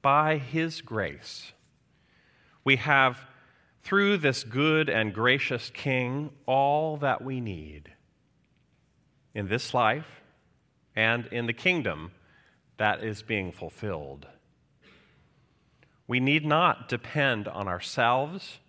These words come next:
or on any human leader, for God is on our side, not just individually, but collectively as the church.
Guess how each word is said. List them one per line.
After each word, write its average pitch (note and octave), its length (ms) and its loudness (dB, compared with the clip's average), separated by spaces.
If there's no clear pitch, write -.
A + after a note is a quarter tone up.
or D#3+ 260 6
on D3+ 220 4
any E3+ 280 2
human B2+ 640 -2
leader, F2+ 640 -6
for - 260 -6
God G#2+ 720 4
is F#2+ 200 -6
on F#2+ 220 -2
our F2 180 0
side, D#2 720 -6
not E3 240 4
just C3 400 -2
individually, A2+ 840 -2
but A2 340 0
collectively C3 920 -4
as F#2 240 -6
the - 100 -18
church. - 640 -8